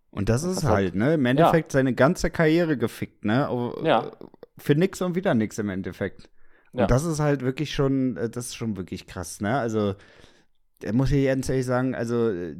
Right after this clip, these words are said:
Speaker 1: du bist schon an einem Punkt in dem Leben, wo du so eine gewisse Karriere hast, du hast ein gutes Standing, du hast einen geregelten Tagesablauf, ne? Es läuft eigentlich alles gut, dann kommt so eine Scheiße und ja, ist alles hin.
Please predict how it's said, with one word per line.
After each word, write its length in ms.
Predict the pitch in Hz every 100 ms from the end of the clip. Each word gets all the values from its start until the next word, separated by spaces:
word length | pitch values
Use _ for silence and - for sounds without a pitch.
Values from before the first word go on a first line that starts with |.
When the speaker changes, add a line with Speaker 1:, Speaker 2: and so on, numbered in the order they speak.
| - _ _ -
Speaker 1:
du 100 | - -
bist 200 | 160 -
schon 200 | 180 170
an 140 | 151
einem 120 | 131
Punkt 260 | - 160 165
in 100 | 160
dem 140 | 151
Leben, 300 | 135 139 135
wo 40 | 110
du 60 | 98
so 120 | 95
eine 120 | 98
gewisse 360 | 98 110 - -
Karriere 540 | 127 123 147 147 131
hast, 200 | 135 131
du 40 | 117
hast 200 | 113 -
ein 40 |
gutes 300 | 123 120 -
Standing, 520 | 139 143 143 143 139
du 120 | 123
hast 200 | 123 -
einen 240 | 143 127 -
geregelten 760 | 131 139 156 156 147 156 143 139
Tagesablauf, 1000 | 170 170 165 - 151 147 147 143 143
ne? 120 | 135 147
Es 140 | 156
läuft 280 | 135 160 -
eigentlich 380 | 147 143 143 -
alles 280 | 135 127 -
gut, 300 | 156 214 -
dann 120 | 156
kommt 240 | 151 143
so 120 | 151
eine 140 | 180 208
Scheiße 680 | - 190 190 185 135 143 160
und 380 | 135 139 139 - - - _ _ _ 110
ja, 160 | 113
ist 140 | 135 -
alles 320 | - 190 -
hin. 400 | 165 123 87